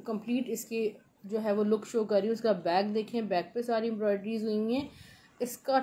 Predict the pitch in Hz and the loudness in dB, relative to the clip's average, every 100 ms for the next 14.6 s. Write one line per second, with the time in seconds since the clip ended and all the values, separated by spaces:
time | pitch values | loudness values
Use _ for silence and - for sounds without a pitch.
0 | 262 240 190 202 247 262 254 247 240 233 | 2 4 6 8 8 6 4 4 6 6
1 | 233 240 - 240 240 208 220 220 226 - | 4 -4 2 2 2 0 0 0 -4 -4
2 | 247 226 247 190 185 190 180 - 226 240 | -2 0 0 0 -4 -4 -4 0 0 2
3 | 226 233 233 _ _ _ 208 226 - 214 | 4 2 -2 _ _ _ -6 -6 2 4
4 | 254 - 247 226 269 254 - 202 175 - | 4 2 4 8 8 6 -2 0 0 0
5 | 165 127 - _ _ _ - 220 262 262 | -2 -2 -8 _ _ _ -6 0 2 2
6 | 277 262 262 - - - - - 208 214 | 2 4 4 0 -10 -20 -20 -14 -2 0
7 | 220 240 - - - - _ - - 240 | 2 0 -6 -20 -20 -20 _ -18 -12 -4
8 | 254 269 262 220 208 190 226 233 226 214 | -4 -2 -4 -2 0 2 4 4 2 0
9 | 196 185 214 247 - - - - _ _ | -2 0 -2 -2 -10 -20 -20 -20 _ _
10 | _ _ - - - _ _ _ _ _ | _ _ -20 -20 -20 _ _ _ _ _
11 | _ _ _ _ _ _ _ - _ _ | _ _ _ _ _ _ _ -20 _ _
12 | - - - - _ 202 226 190 180 175 | -20 -20 -20 -20 _ -4 -2 -2 -4 -8
13 | - 233 247 247 254 247 240 262 214 190 | -2 4 4 2 0 2 4 2 2 0
14 | 185 247 240 240 240 | 2 4 4 4 2